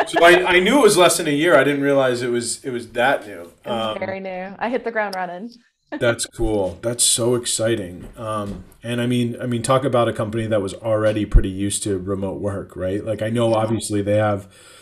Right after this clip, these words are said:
Speaker 1: a lot of people in Boston and a lot of people in Dublin, but,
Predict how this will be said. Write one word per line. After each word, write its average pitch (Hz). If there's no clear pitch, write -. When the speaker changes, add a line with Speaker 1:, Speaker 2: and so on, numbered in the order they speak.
Speaker 1:
a 127
lot 117
of 113
people 117
in 117
Boston 107
and 120
a 107
lot 107
of 104
people 113
in 113
Dublin, 107
but, 95